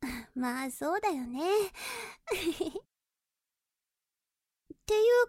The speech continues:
か、私が寝転がって、お客さんに見下されてるとか、なんか斬新だな。こんなところ店長に見つかったら怒られるよね、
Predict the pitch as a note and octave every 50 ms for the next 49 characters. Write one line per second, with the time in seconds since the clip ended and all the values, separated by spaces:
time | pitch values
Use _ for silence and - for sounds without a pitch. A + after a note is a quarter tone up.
0 | - - - - D4 D4 C#4+ C4+ B3+ A3+ - - - - - _ _ _ _ _
1 | _ _ _ - B3 C4+ - E4+ F#4 - - A4+ A4+ A4+ A4 A4 A4 - A4+ A4
2 | A4+ A4 A4+ A#4 - - _ - D4 D4 D4 - - _ _ _ _ _ _ _
3 | _ _ _ _ - B3+ - - C#4+ C#4+ - - - E4 D#4+ D#4+ E4 E4 D#4+ D#4
4 | D4+ - - E4+ E4 F4+ F4+ G4 F#4+ F#4+ F#4+ - F#4+ F#4 G4+ G#4 - G4+ - -
5 | B3 - - - _ - C#4+ C#4+ C4+ D#4 E4+ - B3+ A#3+ - A3 A3+ A#3+ C4 -
6 | - F4+ F4 F4+ G4 F#4+ F#4+ G4 G4 G4+ G4+ G#4+ G#4+ G4 - - - - - -
7 | _ _ _ _ _ _ _ _ _ _ _ - - D4 D4 D4 D4+ D#4 - D#4
8 | D4 - D#4 D4 C#4 - F#4 F#4 F#4 F#4 - F#4+ D#4+ C#4 C4+ C4+ C4+ C#4+ - -
9 | - - D#4 - - F#4 F4 D#4 C4+ D#4 - - G4 G4+ G4 F#4+ G#4 G#4+ A4 A4+
10 | G#4+ F4+ E4 D#4 E4 F#4 G4+ G#4+ A4